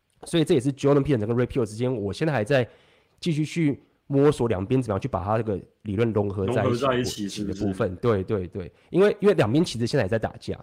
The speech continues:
Speaker 1: 但是他们也没有说错。因为你如果拿J P 那套来讲两性动态的话，他只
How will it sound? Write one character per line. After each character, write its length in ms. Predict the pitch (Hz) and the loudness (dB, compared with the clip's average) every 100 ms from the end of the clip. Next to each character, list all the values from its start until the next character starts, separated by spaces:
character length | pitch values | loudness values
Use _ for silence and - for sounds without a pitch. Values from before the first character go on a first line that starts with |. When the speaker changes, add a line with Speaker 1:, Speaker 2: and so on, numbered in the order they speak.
| _ | _
Speaker 1:
但 100 | 185 | 0
是 60 | |
他 60 | 175 | 2
们 80 | 147 | 0
也 40 | |
没 100 | 98 | 0
有 100 | 113 | -2
说 180 | 80 92 | -2 -6
错。 260 | 82 90 - _ _ _ _ | -6 -10 -12 _ _ _ _
因 100 | 156 | 0
为 80 | 196 | 2
你 180 | 143 113 | 2 2
如 120 | 139 | 4
果 100 | 175 | 4
拿 240 | 120 101 | 2 0
J 220 | 104 131 | 0 -2
P 100 | 127 | 0
那 100 | 127 | 0
套 140 | 123 123 | 2 2
来 160 | 101 | 0
讲 240 | 104 - 104 | -4 -6 -6
两 100 | - | -6
性 160 | 110 | -6
动 220 | 107 104 92 | -4 -4 -4
态 140 | 98 | -6
的 100 | - | -8
话， 240 | - 82 - _ _ _ _ | -10 -10 -12 _ _ _ _
他 160 | - | -2
只 320 | 156 - - | -2 -6 -14